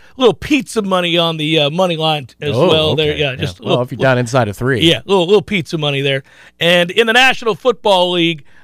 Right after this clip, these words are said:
Speaker 1: I took, uh, the Las Vegas Raiders to give five and a half against Arizona. Now,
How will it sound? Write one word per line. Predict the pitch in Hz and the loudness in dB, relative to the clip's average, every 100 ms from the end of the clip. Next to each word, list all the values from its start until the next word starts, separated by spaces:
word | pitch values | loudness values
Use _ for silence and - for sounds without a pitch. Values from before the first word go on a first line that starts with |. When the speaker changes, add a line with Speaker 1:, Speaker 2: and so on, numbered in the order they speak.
| - | -6
Speaker 1:
I | - 160 | -2 0
took, | - 175 - | 0 -2 0
uh, | 180 165 160 | 2 2 2
the | |
Las | 156 156 143 | 2 0 0
Vegas | 175 147 120 | -4 -4 -6
Raiders | 131 160 147 131 - - _ _ | -2 -2 -2 -6 -10 -20 _ _
to | 147 | -4
give | 156 131 | -2 0
five | 160 156 | 2 2
and | 147 | 0
a | |
half | 147 147 143 - _ | -2 -2 -2 -6 _
against | 143 147 - | -8 -6 -2
Arizona. | 160 143 156 139 123 _ _ - | -2 0 0 -4 -8 _ _ -2
Now, | 165 165 | 2 2